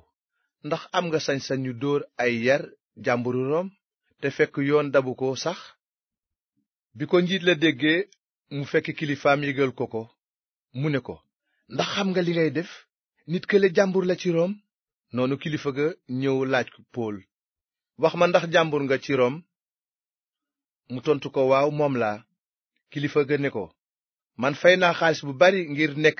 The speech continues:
jàmbur ci Rom." Waaye Pool tontu ko, "Man de dama ko judduwaale."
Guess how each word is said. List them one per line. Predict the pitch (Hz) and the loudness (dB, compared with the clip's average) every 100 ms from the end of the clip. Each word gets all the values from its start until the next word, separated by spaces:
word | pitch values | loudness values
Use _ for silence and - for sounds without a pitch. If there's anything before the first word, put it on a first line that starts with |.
| 135 | 2
jàmbur | 143 131 127 | 2 2 -2
ci | 127 | -2
Rom." | 113 101 85 _ _ _ _ _ _ _ _ _ _ _ 110 | -4 -4 -8 _ _ _ _ _ _ _ _ _ _ _ 0
Waaye | 131 143 147 | 4 4 2
Pool | - 151 151 | -2 -2 -2
tontu | - 143 123 | 0 -2 -2
ko, | - 110 - _ _ _ _ _ | -8 -10 -10 _ _ _ _ _
"Man | 135 160 151 | 0 0 2
de | 165 214 - _ _ _ - | 2 2 -4 _ _ _ -6
dama | 165 175 | -2 -2
ko | - 185 | 2 2
judduwaale." | 160 160 170 147 113 | 2 0 4 4 4